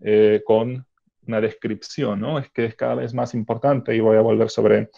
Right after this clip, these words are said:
sobre esa idea. Y después, ah, según algunos autores, nuevamente, tenemos la parte más, eh, normativa, si se quiere, es decir, cómo deberían ser las cosas,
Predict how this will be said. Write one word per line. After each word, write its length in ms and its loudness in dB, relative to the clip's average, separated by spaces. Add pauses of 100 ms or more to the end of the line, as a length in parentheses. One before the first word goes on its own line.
(280)
sobre 360 6
esa 220 2
idea. 580 6 (420)
Y 220 4
después, 720 4 (180)
ah, 280 0
según 260 -4
algunos 380 -2
autores, 340 -2
nuevamente, 500 -2
tenemos 360 -6
la 100 -2
parte 260 0
más, 380 -4
eh, 240 0
normativa, 580 4
si 140 -2
se 160 -4
quiere, 340 0 (200)
es 80 0
decir, 280 -2
cómo 300 2
deberían 600 4
ser 240 -2
las 220 0
cosas, 600 -2